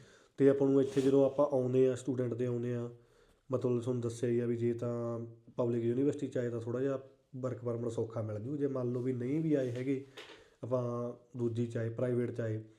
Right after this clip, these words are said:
ਤਾਂ ਆਪਾਂ ਨੂੰ ਆਉਂਦਿਆਂ ਨੂੰ ਸਾ-, ਇੱਕ ਸਾਲ ਦਾ ਸਟੂਡੈਂਟ ਪਾਸ ਜਿਹਾ ਮਿਲ ਜਾਂਦਾ ਗਾ,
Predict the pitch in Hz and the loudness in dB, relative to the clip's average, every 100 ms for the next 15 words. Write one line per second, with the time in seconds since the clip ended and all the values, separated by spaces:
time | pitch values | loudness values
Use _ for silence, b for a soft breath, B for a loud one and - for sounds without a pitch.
0 | b b b b b 135 131 139 135 131 | b b b b b -2 2 4 6 6
1 | 135 131 135 127 139 127 120 139 135 127 | 4 4 2 0 0 0 0 -4 -4 -4
2 | 123 123 120 117 - 123 123 113 117 113 | -2 -2 -2 -4 -4 -4 -4 -4 -4 -2
3 | 127 117 110 107 107 113 113 160 | -4 -4 -4 -4 -6 -4 -4 -6